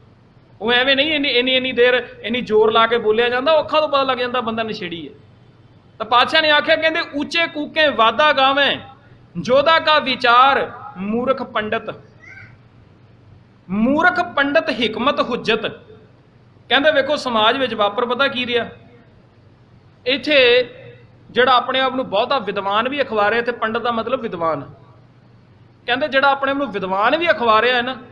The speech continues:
ਹੈਗਾ ਉਹ ਵੀ ਮੂਰਖ ਹੀ ਜੇ, ਕਿਉਂਕਿ ਬਾਹਰੋਂ, ਬਾਹਰੋਂ ਵਿਦਵਾਨ ਉਹ ਵੀ ਬਣਿਆ ਹੋਇਆ, ਪੱਲੇ ਇਹਦੇ ਵੀ ਕੱਖ ਨਹੀਂ ਹੈ। ਮੂਰਖ ਪੰਡਤ, ਹਿਕਮਤ, ਹੁਜਤ, ਇਹਦੇ ਪੱਲੇ ਪਤਾ ਕੀ ਹੈ? ਚਲਾਕੀਆਂ ਕੇਵਲ।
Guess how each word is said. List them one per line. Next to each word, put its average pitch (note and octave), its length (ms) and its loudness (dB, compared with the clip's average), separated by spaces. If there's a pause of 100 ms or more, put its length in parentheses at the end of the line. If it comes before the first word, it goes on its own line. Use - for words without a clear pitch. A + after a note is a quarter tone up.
(360)
ਹੈਗਾ F3+ 220 0
ਉਹ A3 100 2
ਵੀ A#3+ 80 -4
ਮੂਰਖ G3 340 -4
ਹੀ F3 60 -8
ਜੇ, C#3+ 180 -16 (1700)
ਕਿਉਂਕਿ G3+ 180 -8
ਬਾਹਰੋਂ, A3+ 320 2
ਬਾਹਰੋਂ C4+ 240 2
ਵਿਦਵਾਨ A#3+ 380 2
ਉਹ C4 80 0
ਵੀ D#4+ 100 -4
ਬਣਿਆ D4+ 300 2
ਹੋਇਆ, B3 200 0
ਪੱਲੇ B3 360 2
ਇਹਦੇ C4 140 0
ਵੀ D4 80 -6
ਕੱਖ A#3+ 260 0
ਨਹੀਂ A#3+ 240 0
ਹੈ। - 240 -4 (220)
ਮੂਰਖ D4+ 460 0
ਪੰਡਤ, D#4 400 0
ਹਿਕਮਤ, B3+ 420 -2
ਹੁਜਤ, A3+ 300 -4
ਇਹਦੇ B3 140 0
ਪੱਲੇ C4+ 300 0
ਪਤਾ C#4+ 180 2
ਕੀ D4 160 -2
ਹੈ? C4+ 60 0
ਚਲਾਕੀਆਂ A3+ 580 -2
ਕੇਵਲ। D3 280 -12